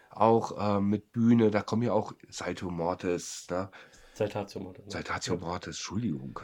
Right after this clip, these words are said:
Speaker 1: ne?
Speaker 2: Fersengold.
Speaker 1: Fersengold, Schandmaul.
Speaker 2: Äh, Faun waren auch schon da.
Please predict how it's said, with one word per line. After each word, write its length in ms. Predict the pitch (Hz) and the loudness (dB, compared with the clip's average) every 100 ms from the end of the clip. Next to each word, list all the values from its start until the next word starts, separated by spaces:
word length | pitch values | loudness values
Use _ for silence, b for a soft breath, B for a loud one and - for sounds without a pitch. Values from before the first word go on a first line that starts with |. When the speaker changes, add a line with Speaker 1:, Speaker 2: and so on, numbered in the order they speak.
| 80 | -8
Speaker 1:
ne? 160 | 90 131 | -8 -8
Speaker 2:
Fersengold. 760 | - 120 107 104 104 101 101 | 2 4 4 2 2 2 -2
Speaker 1:
Fersengold, 680 | - 113 113 110 104 104 101 | 2 8 8 8 4 4 4
Schandmaul. 720 | 127 127 127 120 117 113 113 | 4 4 4 6 6 4 0
Speaker 2:
Äh, 480 | - 110 104 101 95 | -6 -6 -4 -4 -6
Faun 400 | 95 117 117 117 | -2 2 4 2
waren 140 | 107 110 | 0 0
auch 140 | 110 | -2
schon 160 | - 104 | -4 -4
da. 280 | 104 104 | -2 -4